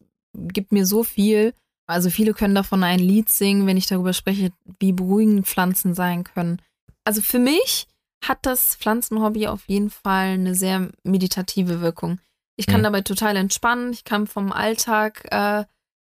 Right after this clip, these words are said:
Speaker 1: ich kann dann den Alltag komplett vergessen und ich weiß, okay, ich kümmere mich gerade um meine Pflanzen. Und ich
Speaker 2: Mhm.
Speaker 1: hab wirklich das Gefühl, dass es mir danach so viel besser geht. Es
Speaker 2: Mhm.
Speaker 1: fühlt sich einfach ganz anders an. Ich weiß nicht, wie es dir da geht.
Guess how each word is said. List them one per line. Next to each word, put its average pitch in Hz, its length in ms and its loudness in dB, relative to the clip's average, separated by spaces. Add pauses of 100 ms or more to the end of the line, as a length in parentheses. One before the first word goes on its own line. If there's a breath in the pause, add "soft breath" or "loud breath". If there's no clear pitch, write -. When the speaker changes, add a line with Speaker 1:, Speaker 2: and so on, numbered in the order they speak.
(140)
Speaker 1:
ich 208 120 -6
kann 220 100 -2
dann 208 140 0
den 190 80 0
Alltag 220 300 -2
komplett 220 260 -2
vergessen 220 440 -2
und 196 140 -2
ich 190 120 -4
weiß, 196 260 0
okay, 208 320 -2
ich 190 160 -6
kümmere 202 180 -2
mich 185 160 -4
gerade 175 200 -8
um 170 40 -6
meine 165 180 -6
Pflanzen. 233 520 -4 (360)
Und 202 80 2
ich 185 120 6
Speaker 2:
Mhm. 220 60 2
Speaker 1:
hab 220 160 -4
wirklich 226 260 -4
das 220 160 -6
Gefühl, 214 300 -4
dass 208 140 -2
es 202 140 -4
mir 196 140 -2
danach 185 400 -2 (360)
so 190 220 0
viel 180 200 -4
besser - 280 -4
geht. 139 260 -12 (420)
Es 95 80 4
Speaker 2:
Mhm. 90 60 6
Speaker 1:
fühlt 208 140 4
sich 208 160 -4
einfach 190 180 0
ganz 202 260 0
anders 190 360 0
an. 175 320 0 (300)
Ich 190 60 -4
weiß 208 140 2
nicht, 202 100 -2
wie 190 60 2
es 185 100 0
dir 214 140 0
da 226 120 2
geht. 226 240 -4